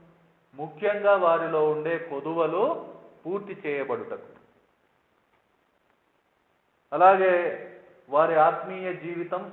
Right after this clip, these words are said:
సరిచేయబడుటకు ప్రార్థన చేస్తాం. ప్రార్థన చేయడంలోని ఉద్దేశం ఇదే, ముఖ్యమైన ఉద్దేశం ఇదే. ఇక్కడ పౌలు గారు కూడా అదే ఉద్దేశంతో చేసే ప్రార్థన దేవుడు ఈరోజు మనకు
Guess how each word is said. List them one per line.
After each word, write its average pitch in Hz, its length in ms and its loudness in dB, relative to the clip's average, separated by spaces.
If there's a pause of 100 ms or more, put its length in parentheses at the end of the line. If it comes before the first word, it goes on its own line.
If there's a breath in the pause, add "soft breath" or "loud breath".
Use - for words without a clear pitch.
(100)
సరిచేయబడుటకు 156 1300 -2 (960)
ప్రార్థన 123 480 -4
చేస్తాం. 107 300 -12 (680)
ప్రార్థన 147 320 -4
చేయడంలోని 165 1000 -6 (460)
ఉద్దేశం 190 540 -4
ఇదే, - 420 -8 (580)
ముఖ్యమైన 135 460 -10
ఉద్దేశం 123 500 -12
ఇదే. 113 200 -14 (1400)
ఇక్కడ 247 180 2
పౌలు 247 400 6
గారు 262 260 8
కూడా 226 300 6
అదే 214 240 6
ఉద్దేశంతో 202 920 0
చేసే 170 260 -6
ప్రార్థన 151 540 2
దేవుడు 139 360 -4
ఈరోజు 120 320 -8
మనకు 123 680 -6